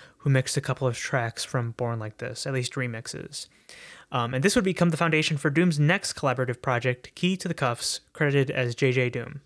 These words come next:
Yet again, this is an album that I think is treated unfairly. This is, I believe, Doom's most underrated project, and the reason why people don't like this is because it has to do with the production. Many fans believe Jarrell's production style just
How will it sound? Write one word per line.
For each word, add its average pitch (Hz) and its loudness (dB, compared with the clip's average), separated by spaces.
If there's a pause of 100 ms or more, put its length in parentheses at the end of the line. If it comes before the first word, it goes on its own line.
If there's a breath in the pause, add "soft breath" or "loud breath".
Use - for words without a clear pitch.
(260)
Yet 220 4
again, 143 4 (420 loud breath)
this 151 2
is 170 4
an 160 6
album 135 2
that 117 0
I 135 2
think 135 -2
is 127 -2
treated 123 -2
unfairly. 135 -6 (160)
This 208 4
is, 220 2
I 170 4
believe, 135 2
Doom's 147 2
most 165 2
underrated 190 4
project, 123 -6 (200 loud breath)
and 147 2 (280)
the 202 0
reason 180 0
why 165 4
people 165 -4
don't 160 2
like 170 2
this 135 0
is 131 -6
because 135 0
it 139 -2
has 139 0
to 131 -4
do 135 0
with 131 -6
the - -6
production. 147 -4 (300)
Many 202 2
fans 208 2
believe 160 2
Jarrell's 151 2
production 160 0
style 139 0
just 139 -6